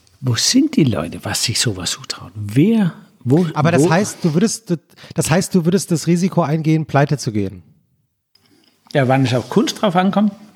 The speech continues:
Speaker 1: Ja. Ja, ich werde sicher das hinkriegen, das nicht so. Also das,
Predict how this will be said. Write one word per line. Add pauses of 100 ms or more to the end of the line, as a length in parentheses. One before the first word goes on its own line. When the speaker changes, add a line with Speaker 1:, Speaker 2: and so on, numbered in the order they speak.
(180)
Speaker 1:
Ja. (1040)
Ja,
ich
werde
sicher
das
hinkriegen,
das
nicht
so.
Also
das,